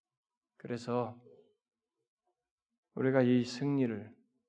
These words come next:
경험하며 살길 바라요. 예? 이 세상에 대해서 그런 신자들이 다시 많아지길 원합니다.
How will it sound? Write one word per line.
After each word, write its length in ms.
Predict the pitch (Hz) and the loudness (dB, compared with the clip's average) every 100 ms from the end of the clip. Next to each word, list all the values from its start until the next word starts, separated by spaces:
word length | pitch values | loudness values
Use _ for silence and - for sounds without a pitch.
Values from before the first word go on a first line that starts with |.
| _ - | _ -20
경험하며 800 | - 117 127 131 127 123 120 | -12 -6 -2 -2 0 -2 -2
살길 360 | 117 123 - 113 | -6 -10 -8 -10
바라요. 280 | 101 95 - _ _ _ _ _ _ _ _ 123 | -10 -12 -16 _ _ _ _ _ _ _ _ -8
예? 140 | 143 - - _ _ _ _ _ _ _ | -8 -10 -20 _ _ _ _ _ _ _
이 80 | 139 | -4
세상에 460 | 131 135 139 139 135 | -2 -2 0 0 0
대해서 260 | 127 139 - | -2 -6 -2
그런 560 | 139 156 175 156 - - - | 6 8 8 6 -2 -16 -20
신자들이 880 | - - 175 185 185 170 175 180 127 | -12 -4 2 10 12 12 10 8 6
다시 680 | - 143 - 170 170 95 - - _ _ _ _ | 2 2 6 8 8 4 -6 -18 _ _ _ _
많아지길 720 | 117 139 170 185 185 175 180 | 0 4 8 8 8 6 6
원합니다. 640 | 151 90 101 104 110 117 | 6 0 -2 -4 -8 -12